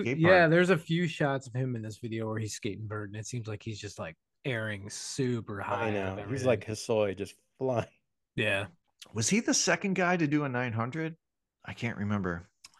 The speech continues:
Speaker 2: I don't, I don't know.
Speaker 1: He might have been. I'll have to do some research on that. And then, uh, let's see, they go off to Europe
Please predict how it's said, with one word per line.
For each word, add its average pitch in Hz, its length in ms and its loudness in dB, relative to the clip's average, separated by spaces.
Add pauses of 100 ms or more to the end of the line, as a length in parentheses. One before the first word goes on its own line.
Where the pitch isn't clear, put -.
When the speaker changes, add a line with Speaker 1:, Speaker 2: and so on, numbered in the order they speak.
Speaker 2:
I 151 40 -6
don't, 180 380 -6
I 180 40 -6
don't 196 100 -6
know. 131 300 -6 (680)
Speaker 1:
He 107 60 -8
might 95 220 0
have 85 80 -4
been. 85 220 -4 (120)
I'll 92 80 -8
have 90 180 -8
to 90 80 -10
do 87 140 -6
some 82 220 -8
research 85 400 -8
on 82 100 -6
that. 82 200 -4 (460)
And 117 140 6
then, 143 460 6 (100)
uh, 117 720 6
let's 107 220 -4
see, 104 180 4
they 107 160 4
go 110 180 4
off 113 260 2
to 131 120 0
Europe 120 380 0